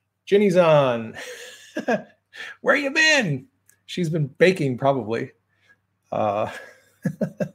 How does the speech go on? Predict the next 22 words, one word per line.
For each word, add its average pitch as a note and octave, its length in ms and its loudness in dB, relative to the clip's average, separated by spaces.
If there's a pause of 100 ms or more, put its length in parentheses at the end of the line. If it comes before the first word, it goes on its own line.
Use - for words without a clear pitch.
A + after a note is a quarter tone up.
(1800)
let's - 180 -10
see. G2+ 380 -8 (800)
Oh, D#3 360 6
I D3+ 40 2
was D3+ 100 4
gonna D#3 140 6
say E3+ 160 4
about E3+ 180 6
Jesus. C#3 460 2 (220)
Someone E3+ 280 4
asked, E3 420 4
"Do D3+ 100 -2
you D3 100 6
have D#3 220 4
to, C3+ 320 2 (220)
like, B2+ 440 2
believe C#3 280 6
in C#3 120 2
Jesus?" A#2+ 460 0 (960)
The D#3 180 4
healing G3+ 680 2
power C3+ 760 2